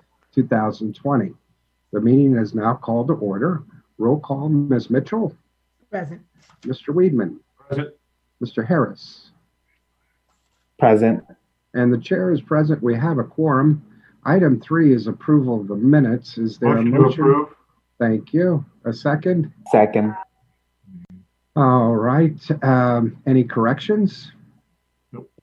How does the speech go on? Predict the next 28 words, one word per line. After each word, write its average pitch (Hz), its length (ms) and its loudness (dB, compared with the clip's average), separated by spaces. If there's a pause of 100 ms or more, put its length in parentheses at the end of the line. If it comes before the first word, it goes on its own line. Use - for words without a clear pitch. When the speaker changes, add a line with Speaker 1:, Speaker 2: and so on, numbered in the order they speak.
(460)
Speaker 1:
Hearing 117 420 2
none. 180 480 2
Uh, 110 320 0
roll 139 220 0
call. 175 260 -2
Ms. 120 240 2
Mitchell? 147 500 -2 (320)
Speaker 2:
Aye. 185 240 -12 (580)
Speaker 1:
Mister 127 240 -10
Weedman? 160 500 4
Speaker 3:
Aye. 139 280 0 (340)
Speaker 1:
Mister 135 260 -4
Harris? 120 520 -2 (100)
Speaker 4:
Aye. 95 300 2 (440)
Speaker 1:
The 117 100 -4
chair 160 260 0
votes 156 400 0
aye. 113 500 0 (160)
Uh, 113 220 -4
the 104 80 -6
motion 110 640 -2
passes. - 840 -14 (1080)
Item 127 340 2
four 135 360 0
is 113 160 -6
discussion 117 500 -6
of 104 80 -2
recommendations. 104 1120 -4